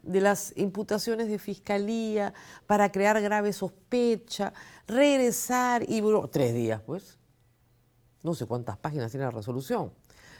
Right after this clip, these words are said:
Como les explicaba ayer, hay que probar tres cosas en una pri-, prisión preventiva. Las tres juntas, ¿ah? No una o la otra, no, las tres juntitas.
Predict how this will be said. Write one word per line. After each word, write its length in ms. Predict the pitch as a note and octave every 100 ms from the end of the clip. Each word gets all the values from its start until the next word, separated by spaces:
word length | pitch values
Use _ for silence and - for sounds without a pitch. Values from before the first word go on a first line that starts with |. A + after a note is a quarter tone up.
| -
Como 160 | - A#3+
les 100 | B3
explicaba 420 | A#3 A#3+ D4 D4
ayer, 300 | C#4+ D4 -
hay 120 | G#3
que 140 | G#3 A#3
probar 440 | F#3+ G3 A3 -
tres 320 | - D4+ D4 -
cosas 500 | A3 G3 - A2 B2
en 80 |
una 180 | C3+ D3
pri-, 320 | A#2 A2+ A2+ -
prisión 360 | C3 B2 D3+ C#3+
preventiva. 480 | C#3+ A#2 G#2+ F2 -
Las 180 | C3+ C3
tres 180 | A#3+
juntas, 540 | C4 D4 G#3+ B2 G#2 C#3
¿ah? 200 | D#3+ - _ _ _ _ _ _ _ _
No 260 | C#3+ E3 E3
una 320 | E3+ F3+ G3 -
o 100 | C3
la 160 | B2
otra, 240 | D3+ A#2 B2
no, 160 | C#3
las 180 | F#2 A2
tres 160 | A3+ C4+
juntitas. 680 | B3+ A#3 E3+ E2 - -